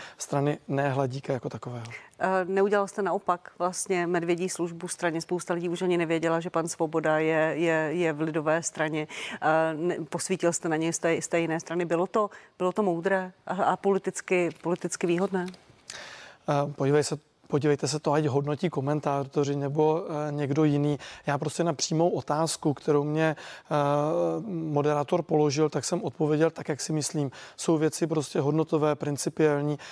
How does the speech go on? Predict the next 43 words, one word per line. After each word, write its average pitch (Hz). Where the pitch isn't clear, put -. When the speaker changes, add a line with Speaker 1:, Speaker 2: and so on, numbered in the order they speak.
Speaker 1:
kterým 151
se 175
nemá 156
uhýbat 143
a 147
nemá 143
se 151
prostě, 147
eh, 151
jako 143
nějak 139
politizovat 151
a 147
Speaker 2:
Hmm. 147
Speaker 1:
nějak 143
jako 151
říkat 147
tohle, 151
možná, 147
kdyby 143
a 139
používat 156
takový 151
ty 151
nějaký 147
jako 151
fráze 135
a 160
floskule. 151
Já 143
jsem 165
odpověděl 156
tak, 151
jak 156
si 170
to 147
myslím. 156
Myslím 151
si 156
to 160
prostě 151
mnoho 147
let. 135